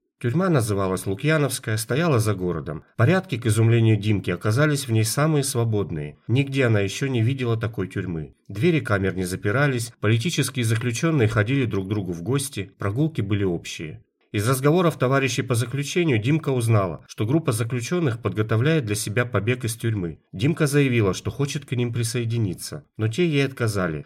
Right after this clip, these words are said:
Корпус, в котором сидела Димка, был на другом конце тюрьмы, и участие Димки сильно бы затруднило побег. Бежали без неё.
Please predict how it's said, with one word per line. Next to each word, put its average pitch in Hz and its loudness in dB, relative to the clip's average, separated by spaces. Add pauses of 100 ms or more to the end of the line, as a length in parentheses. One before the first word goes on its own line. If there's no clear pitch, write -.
Корпус, 160 0
в - -12
котором 107 2
сидела 104 2
Димка, 92 -2
был 135 0
на 156 4
другом 120 2
конце 113 2
тюрьмы, 98 -2 (160)
и 110 0
участие 117 0
Димки 147 0
сильно 143 0
бы 110 0
затруднило 98 -4
побег. 85 -6 (120)
Бежали 117 2
без 135 -4
неё. 101 -2